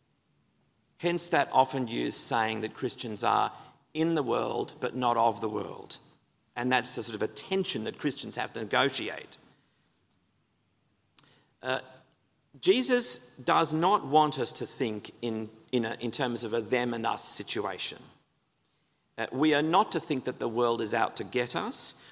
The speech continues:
We're not to go building barriers. Uh, the big proof of that is, uh, something that, uh, the other Andrew helpfully pointed out last week. The most famous verse in the Bible, John three sixteen, reminds us,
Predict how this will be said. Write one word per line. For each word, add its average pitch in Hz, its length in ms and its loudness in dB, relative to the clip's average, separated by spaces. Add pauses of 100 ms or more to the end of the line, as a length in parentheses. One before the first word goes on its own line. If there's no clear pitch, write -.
(160)
We're 139 180 2
not 160 340 2
to 190 100 0
go 151 360 4
building 139 540 2
barriers. 139 880 -2 (1000)
Uh, 113 100 -6
the 127 140 2
big 202 280 0
proof 233 320 4
of 151 200 -2
that 120 280 4
is, 135 560 2 (340)
uh, 110 120 -4
something 127 340 0
that, 120 280 -4
uh, 110 300 -2 (280)
the 117 160 -2
other 143 200 4
Andrew 120 340 0
helpfully 123 380 -2
pointed 117 380 -6
out 113 200 -2
last 113 380 0
week. 160 360 -2 (340)
The - 80 -8
most 165 380 2
famous 254 400 2
verse 156 320 2
in 147 80 -4
the 135 80 -2
Bible, 120 420 2
John 135 320 0
three 151 240 -4
sixteen, 113 640 -2
reminds 139 480 -2
us, 123 180 -4